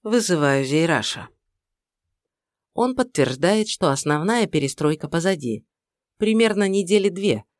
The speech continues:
будут происходить изменения, но это не скажется на общем состоянии организма. «Тебе еще нужен помощник?» Настороженно интересуюсь я.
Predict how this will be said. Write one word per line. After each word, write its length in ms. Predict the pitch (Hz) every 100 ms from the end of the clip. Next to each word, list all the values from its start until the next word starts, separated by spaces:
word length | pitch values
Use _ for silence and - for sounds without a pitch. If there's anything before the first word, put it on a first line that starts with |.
| _
будут 360 | - 160 147 143
происходить 600 | 147 143 - 151 143 123
изменения, 680 | 135 156 196 240 226 214 - _ _ _
но 160 | 240 277
это 200 | 294 196
не 100 | 175
скажется 540 | - 175 185 190 190
на 160 | 165 135
общем 340 | 139 - 196
состоянии 680 | 170 147 135 131 135 135 135
организма. 760 | - 156 160 170 123 123 110 - _ _ _ _ _ _ _ _ _ _ _
«Тебе 520 | - 156 180 175 156
еще 380 | 156 170 - 190
нужен 360 | 190 294 320 180
помощник?» 680 | 175 160 127 - 117 117 _ _ _ _ _ _ 165
Настороженно 920 | 156 143 - 139 143 147 208 202 190
интересуюсь 840 | 165 147 156 147 - 139 131 -
я. 280 | 185 127